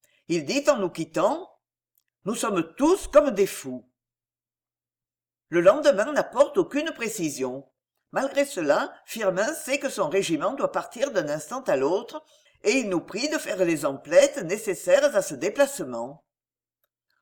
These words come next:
Au lieu de la délivrance que nous espérions, c'est la peine insupportable qui arrive.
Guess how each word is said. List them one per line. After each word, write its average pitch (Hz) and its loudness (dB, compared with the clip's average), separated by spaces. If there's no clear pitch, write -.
Au 196 10
lieu 190 0
de 294 6
la 185 6
délivrance 240 -2
que 170 -6
nous 135 -4
espérions, 180 -2
c'est 180 -2
la 156 4
peine 277 4
insupportable 247 -2
qui 185 -2
arrive. 139 -2